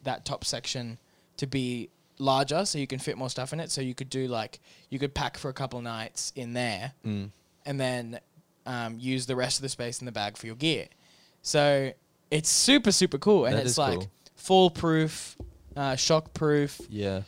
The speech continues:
Speaker 1: so water resistant, not waterproof,
Speaker 2: Yeah.
Speaker 1: but water resistant. Um, it's <laughs> really, really cool.
Speaker 2: Yeah.
Speaker 1: So I, uh,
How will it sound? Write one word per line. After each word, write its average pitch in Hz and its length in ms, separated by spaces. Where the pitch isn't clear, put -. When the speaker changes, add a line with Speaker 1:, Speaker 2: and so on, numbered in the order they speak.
Speaker 1:
so 160 800
water 170 340
resistant, 147 720
not 139 200
waterproof, 131 720
Speaker 2:
Yeah. 90 80
Speaker 1:
but 117 80
water 147 220
resistant. 135 600
Um, 131 640
it's 160 220
<laughs> - 120
really, 220 220
really 143 180
cool. 143 300
Speaker 2:
Yeah. 120 420
Speaker 1:
So 156 460
I, 156 500
uh, 143 340